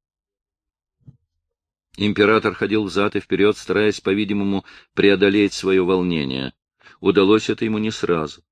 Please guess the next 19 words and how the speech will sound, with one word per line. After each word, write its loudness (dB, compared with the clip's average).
При 2
описанной -6
сцене -4
ничто 0
уже -4
не -2
могло -2
вызвать -2
на -10
его 0
лице -2
выражение, -2
которое -2
выдавало 0
бы -4
его -2
мысли -6
и -8
чувства. -8